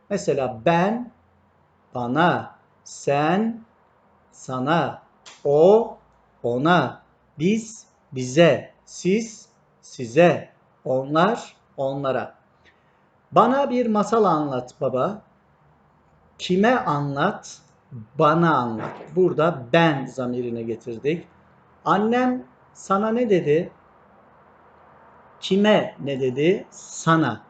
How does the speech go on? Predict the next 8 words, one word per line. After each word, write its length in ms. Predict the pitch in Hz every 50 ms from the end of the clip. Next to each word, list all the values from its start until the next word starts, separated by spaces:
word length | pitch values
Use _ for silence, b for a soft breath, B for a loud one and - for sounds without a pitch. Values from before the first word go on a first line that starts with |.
| _ _ _ _ _ _ _ - 175
Biz 300 | 214 240 240 - - - _ _ _ _ -
ona 500 | 190 185 185 175 165 156 175 208 240 - _ _ -
güzel 520 | 190 170 175 180 180 180 185 185 185 165
bir 180 | 156 160 160 160 170 170 _ _
sürpriz 440 | - - 180 170 - - 139 131 120
hazırladık. 640 | 131 127 113 123 127 120 120 117 117 156 - - -
Kime? 500 | - 196 185 160 135 131 139 160 196 185 _ _ _ _ _ _ _ -
Ona. 340 | - 170 160 135 120 107